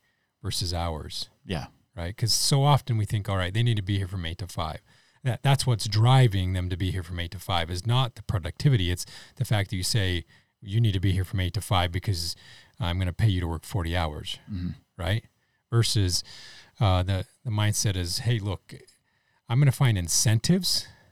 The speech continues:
Speaker 1: okay? Because the, the working forty hours, eight to five, is actually a whip.
Speaker 2: Yeah.
Speaker 1: Right? It's not an incentive. It's a,
Speaker 2: Right.
Speaker 1: it's a whip.
Speaker 2: Right.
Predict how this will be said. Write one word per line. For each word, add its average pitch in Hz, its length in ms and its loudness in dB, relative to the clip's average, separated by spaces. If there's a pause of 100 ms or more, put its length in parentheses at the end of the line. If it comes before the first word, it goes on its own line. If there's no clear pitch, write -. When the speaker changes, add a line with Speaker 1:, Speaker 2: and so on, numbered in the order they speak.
(380)
Speaker 1:
okay? 101 200 0
Because 110 340 2
the, 113 180 0 (340)
the 123 120 0
working 147 340 4
forty 135 360 4
hours, 117 260 4
eight 107 120 2
to 104 60 0
five, 104 380 0
is 87 160 -6 (160)
actually 90 720 -2
a 80 80 -4
whip. 82 360 -8 (540)
Speaker 2:
Yeah. 98 280 0 (400)
Speaker 1:
Right? 95 360 -2 (220)
It's 120 160 -2
not 151 200 6
an 147 120 6
incentive. 92 640 2
It's 98 160 4
a, 120 60 6
Speaker 2:
Right. 110 120 0
Speaker 1:
it's 123 120 0
a 107 60 2
whip. 95 360 -2 (100)
Speaker 2:
Right. 80 280 -4